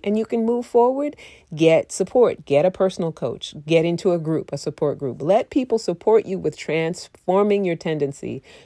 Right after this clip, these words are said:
to attract people who are a lot out of alignment with what you say you want.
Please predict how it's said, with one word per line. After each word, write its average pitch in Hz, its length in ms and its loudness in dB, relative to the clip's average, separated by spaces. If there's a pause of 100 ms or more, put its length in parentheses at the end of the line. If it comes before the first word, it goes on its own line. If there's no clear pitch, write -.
(120)
to 165 100 0
attract 156 400 -2
people 160 300 -4
who 147 140 -2
are 131 220 -2
a 135 140 -4
lot 143 280 0 (100)
out 190 160 4
of 220 100 4
alignment 143 560 -4
with 151 100 -12
what 147 300 -2
you 151 140 -6
say 131 240 -6
you 131 200 -8
want. 117 300 -14